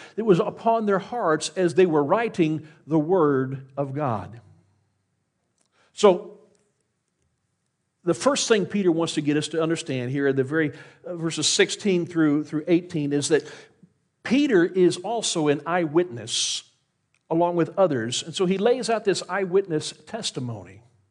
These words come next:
Have you ever lived in a world of make-believe? I mean, as children, we, we play games and we, we create stories and scenarios and we,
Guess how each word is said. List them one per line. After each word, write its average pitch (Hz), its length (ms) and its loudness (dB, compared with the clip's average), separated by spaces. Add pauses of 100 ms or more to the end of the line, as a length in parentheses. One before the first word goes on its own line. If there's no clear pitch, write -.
(3500)
Have 139 100 -4
you 214 60 0
ever - 120 -4
lived 143 260 0
in 135 80 -2
a 120 40 -2
world 123 300 -4
of 107 80 -8
make-believe? 123 640 -6 (2000)
I - 40 -14
mean, 202 140 2
as 147 120 0
children, 147 480 0
we, 139 160 0
we 131 220 -6
play 127 320 -4
games 123 400 -6
and 127 100 -6
we, 123 180 -6 (280)
we 139 100 0
create 135 680 -2
stories 123 580 -4
and 131 120 -4
scenarios 127 760 0
and 139 120 -6
we, 131 180 -4